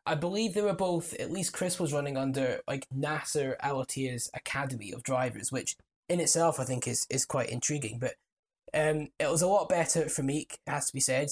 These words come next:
the event. Um, there were no sort of issues for him this time, no rolls or anything like that. There was a very good performance, actually. I believe he was fourth overall and first in his class, which was his first ever win, um, of any kind of class or anything in, in this kind of off-road racing. So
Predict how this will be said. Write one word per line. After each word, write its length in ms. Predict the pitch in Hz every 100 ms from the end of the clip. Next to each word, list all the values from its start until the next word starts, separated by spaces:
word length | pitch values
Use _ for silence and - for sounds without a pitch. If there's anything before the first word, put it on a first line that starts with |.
| -
the 140 | 139
event. 340 | 131 139 160 - -
Um, 200 | 135 139
there 120 | 139
were 100 | 143
no 440 | 156 175 165 143 - _
sort 260 | - - 147
of 60 | 143
issues 360 | 160 160 147 139
for 140 | -
him 120 | 135
this 180 | 135 135
time, 240 | - 147 147
no 160 | 156
rolls 440 | 143 151 147 151 139
or 40 |
anything 320 | 143 143 151
like 160 | 139 143
that. 260 | 151 151
There 80 | 90
was 360 | 131 147 143 - _ _ _ -
a 60 | 143
very 220 | 165 214
good 120 | 165
performance, 400 | 151 170 196 165
actually. 260 | 135 127 135
I 40 |
believe 320 | 135 170 208
he 60 | 190
was 220 | 170 151
fourth 720 | 123 - - 185 185 175 - - -
overall 600 | 165 139 151 139 120 -
and 180 | 135 127
first 340 | 151 147 139
in 60 | 135
his 140 | 127
class, 440 | - 139 107 -
which 160 | - -
was 140 | 135
his 140 | 135 131
first 420 | 160 151 147 - -
ever 320 | 156 156 147
win, 320 | 131 143 120 - 135 - -
um, 380 | 135 131 131 127 - _
of 120 | 139 143
any 180 | 143
kind 160 | 135 139
of 80 | 127
class 320 | 143 139 -
or 40 |
anything 280 | 117 113 127
in, 300 | 120 127 123 -
in 100 | 135
this 160 | 143 -
kind 200 | 139 131
of 100 | 131
off-road 400 | 131 139 127 127
racing. 340 | 147 147 -
So 200 | - 123